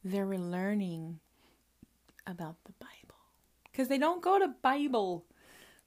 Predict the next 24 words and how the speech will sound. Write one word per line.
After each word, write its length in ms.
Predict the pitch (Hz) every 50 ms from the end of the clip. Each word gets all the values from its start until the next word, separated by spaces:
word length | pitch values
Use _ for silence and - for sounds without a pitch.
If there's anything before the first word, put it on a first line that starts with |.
| _ _ _ - - - _ _ _ - _ _ _ -
learning 640 | 175 185 202 208 214 226 240 233 214 175 160 151 -
school. 300 | - - - 151 117 -
They 100 | - 165
go 120 | 208 226
to 40 | 214
Bible 280 | 180 196 190 180 175 160
study 640 | - - - - - 208 226 175 196 226 311 392 392 -
or 120 | - 196 196
they 100 | 180 170
go 140 | 170 170
to 60 | 156 156
Bible 340 | - 156 147 - - 170
school, 600 | 170 - - - - - - - 113 - - - - -
Bible 220 | - 156 - 160
college. 760 | 160 - - - - - - - - - - - - - - -
Okay, 240 | - - - - - -
they 60 | -
go 100 | - -
to 80 | - - -
actual 480 | 143 143 131 - - - - - - - -
college 920 | - - - - 226 269 311 320 269 - - - _ - - - - - _ - - - _ _ - - - _ _ _ _ _ _ _ - - -
so 280 | - - - 196 185
that, 400 | 175 175 165 160 160 - - - 175
um, 360 | 170 170 175 170 165 165